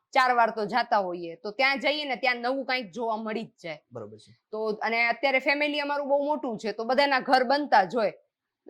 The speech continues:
Speaker 1: જે ત્યાં જઈએ ને એમ લાગે, હા, આ પોઇન્ટ બહુ સારો છે, એટલે ઈ માઇન્ડમાં ફિક્સ જ હતો. એટલે એવા ઘણા બધા બારેથી આઈડિયાઝ લઈને ભેગા કરીને જ બેઠા હતા.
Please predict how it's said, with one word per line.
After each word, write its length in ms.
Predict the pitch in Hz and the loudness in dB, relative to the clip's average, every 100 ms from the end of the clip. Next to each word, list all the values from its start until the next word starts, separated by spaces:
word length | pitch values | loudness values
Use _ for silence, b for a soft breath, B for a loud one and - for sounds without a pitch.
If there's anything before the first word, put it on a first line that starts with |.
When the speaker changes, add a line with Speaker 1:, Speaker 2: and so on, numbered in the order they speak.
| 233 | -8
Speaker 1:
જે 200 | 180 233 | -6 -6
ત્યાં 320 | 226 277 277 | 2 2 2
જઈએ 260 | 247 285 277 | 0 0 0
ને 80 | 254 | -2
એમ 100 | 247 | 0
લાગે, 220 | 226 202 | 0 0
હા, 340 | 196 208 180 - | -2 -4 -2 0
આ 120 | 214 | 0
પોઇન્ટ 320 | 240 247 233 | 0 -10 -8
બહુ 180 | 233 233 | -8 -4
સારો 320 | 240 220 208 | 2 2 2
છે, 100 | 190 | -2
એટલે 160 | 208 214 | -2 -2
ઈ 100 | 233 | -2
માઇન્ડમાં 380 | 233 247 247 226 | -2 -2 -4 -8
ફિક્સ 340 | 262 - 220 | -10 -10 -8
જ 140 | 180 | -6
હતો. 220 | 185 - 185 | -8 -8 -6
એટલે 140 | 202 | -4
એવા 220 | 226 254 | 0 0
ઘણા 280 | 220 240 269 | 0 -2 0
બધા 260 | 254 247 240 | 0 2 2
બારેથી 480 | 220 240 233 233 | 2 0 -4 -4
આઈડિયાઝ 360 | 226 214 226 220 208 | -4 -2 -4 -6 -4
લઈને 260 | 202 220 196 | -4 -4 -6
ભેગા 300 | 190 202 220 | -2 0 0
કરીને 320 | 214 220 196 | -2 -4 -8
જ 40 | |
બેઠા 300 | 165 160 165 | -8 -10 -10
હતા. 220 | 156 202 | -10 -10